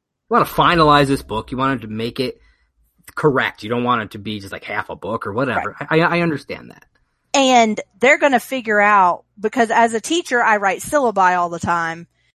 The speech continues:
Speaker 2: and the first time you write a syllabus, you're like, "It's got everything in it, everything that could come up."
Speaker 1: <laughs>
Speaker 2: And then
Speaker 1: Yeah.
Speaker 2: stuff comes up, and you're like, "Oh, shit, I don't know what to do." So then, uh,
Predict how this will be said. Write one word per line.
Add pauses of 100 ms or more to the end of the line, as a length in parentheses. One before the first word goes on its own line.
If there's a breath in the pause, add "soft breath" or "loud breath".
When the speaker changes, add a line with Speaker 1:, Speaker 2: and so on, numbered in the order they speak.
(360)
Speaker 2:
and (400)
the
first
time
you
write
a
syllabus,
you're
like,
"It's
got
everything (140)
in
it,
everything
that
could
come
up." (200)
Speaker 1:
<laughs>
Speaker 2:
And
then
Speaker 1:
Yeah.
Speaker 2:
stuff
comes (140)
up,
and
you're
like, (440)
"Oh,
shit, (400)
I
don't
know
what
to
do." (220 soft breath)
So
then,
uh,